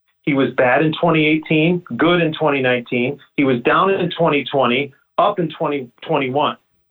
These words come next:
He was down in twenty twenty-two, and so far, he appears to be on track for a rebound if the aforementioned World Baseball Classic is any indication. In six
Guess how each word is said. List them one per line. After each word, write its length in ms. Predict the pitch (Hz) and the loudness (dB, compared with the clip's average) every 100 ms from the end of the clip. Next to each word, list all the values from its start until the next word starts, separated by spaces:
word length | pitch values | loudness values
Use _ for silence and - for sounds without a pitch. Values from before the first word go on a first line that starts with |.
| _ _ - | _ _ -4
He 100 | 160 | -2
was 200 | 151 - | 0 2
down 300 | 214 247 233 | 2 2 0
in 80 | 175 | 0
twenty 280 | 170 151 | -2 -2
twenty-two, 540 | 143 156 127 123 147 147 | -4 -4 -4 -4 -4 -2
and 140 | 143 135 | -6 -2
so 260 | 208 208 - | 0 0 0
far, 440 | 208 175 135 135 _ _ | 2 2 0 -4 _ _
he 160 | 180 160 | -2 -2
appears 400 | 156 208 214 214 | 0 0 0 0
to 80 | |
be 160 | 180 175 | -2 0
on 160 | 151 135 | -2 0
track 340 | 180 156 - | 0 0 0
for 140 | 170 | 0
a 60 | 143 | 2
rebound 580 | 165 196 131 113 113 127 _ - | 2 2 2 2 -2 -6 _ -2
if 120 | 147 | 0
the 280 | 139 151 165 | 0 2 0
aforementioned 760 | 185 185 151 151 156 156 131 135 - | 2 0 2 0 0 -2 -2 -2 0
World 340 | 131 165 123 | 2 2 2
Baseball 500 | 147 160 175 135 117 | 0 0 0 0 0
Classic 480 | - 135 120 123 139 | 0 0 0 -2 -4
is 120 | 117 | -2
any 240 | 117 117 117 - | 0 0 -2 -2
indication. 680 | 135 120 139 156 156 113 - _ - - - 143 | -2 0 2 2 0 -4 -8 _ -20 -20 -6 -2
In 140 | - | 0
six 160 | 208 | 0